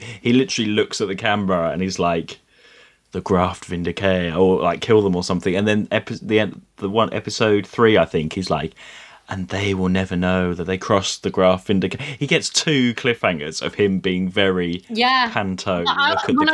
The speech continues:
Speaker 2: I think of
Speaker 1: camera.
Speaker 2: this story, I'm gonna remember Somerset guy,
Speaker 1: Bingo.
Speaker 2: nice guy, and bin bag guy.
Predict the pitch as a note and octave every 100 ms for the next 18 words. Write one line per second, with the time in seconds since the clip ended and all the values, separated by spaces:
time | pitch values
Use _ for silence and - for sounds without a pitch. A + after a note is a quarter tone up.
0 | D#4 D#4+ D4+ D#4 - C#4 - - C#4 C4
1 | F3+ E3 E3 F3+ G3+ G#3+ A3 G#3+ G#3+ G#3+
2 | G#3+ G#3 E3 D#3+ G3 F#3+ - _ _ _
3 | _ - - B3 A#3 - G3 - F3+ D#3+
4 | D3+ E3+ G3 - G#3 G#3+ A3 G#3+ - F3+
5 | C#3+ D3+ D#3 F#3+ G#3+ _ _ _ - G3
6 | G#3 G#3 F#3 E3 C#3 D#3+ D3+ D3